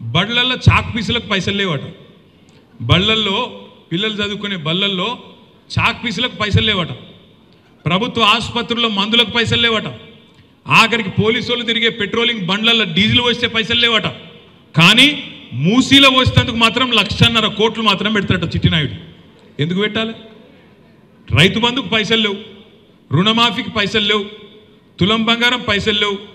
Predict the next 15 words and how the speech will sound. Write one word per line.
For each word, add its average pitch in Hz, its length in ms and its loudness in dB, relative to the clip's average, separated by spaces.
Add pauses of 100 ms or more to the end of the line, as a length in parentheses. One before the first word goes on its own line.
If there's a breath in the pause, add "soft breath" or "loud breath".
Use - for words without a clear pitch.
(440)
ఆడపిల్లలకు 226 600 2
నెలకు 226 260 0
రెండు 226 180 0
వేల 226 160 2
ఐదు 220 160 2
వందలు 233 180 -2
ఇచ్చేందుకు 233 380 -6
పైసలు 190 400 0
లేవు, 208 220 0 (560)
ఆరు 202 260 4
గ్యారెంటీలు 233 500 2
అమలు 240 240 -4
చేసేందుకు 240 360 -6
పైసలు 190 380 0
లేవు, 214 200 0